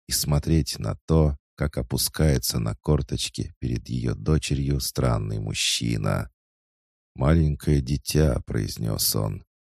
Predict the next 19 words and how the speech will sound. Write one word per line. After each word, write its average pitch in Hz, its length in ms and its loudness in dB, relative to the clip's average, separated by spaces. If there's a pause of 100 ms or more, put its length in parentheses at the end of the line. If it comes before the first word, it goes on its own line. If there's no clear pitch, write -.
(200)
«я - 200 2
думаю, 82 720 6
это 92 320 4
должно 76 580 2
быть 65 440 -2
у - 80 -6
тебя». 58 760 0 (720)
Он 80 200 2
положил 73 640 2
на 62 240 0
пол 55 220 -4
небольшой 55 540 -2
сверток, - 840 0 (140)
а 64 100 -2
затем, 71 680 0 (140)
поднявшись, 67 960 -2 (220)
вышел 65 480 -2
из 58 300 -4
дома. 53 640 -2